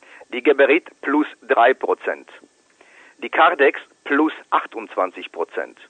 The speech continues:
Die Sensirion minus zweiunddreißig Prozent. Die V A T minus dreizehn Prozent.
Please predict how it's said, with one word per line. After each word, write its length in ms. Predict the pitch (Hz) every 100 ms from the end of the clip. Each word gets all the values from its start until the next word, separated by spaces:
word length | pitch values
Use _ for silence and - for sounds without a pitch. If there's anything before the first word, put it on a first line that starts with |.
| _ _ - - - -
Die 120 | 127
Sensirion 840 | 143 139 123 185 175 143 107 92 -
minus 520 | 120 151 180 139 95 - - _ -
zweiunddreißig 840 | 98 127 117 113 110 113 107 -
Prozent. 520 | 85 - - 62 55 - _ _ _ _
Die 160 | - 131
V 340 | - 147 139
A 160 | 120 127
T 340 | - 143 156
minus 520 | 120 120 139 139 135 - -
dreizehn 560 | - 117 127 - 95 90
Prozent. 520 | - - - 60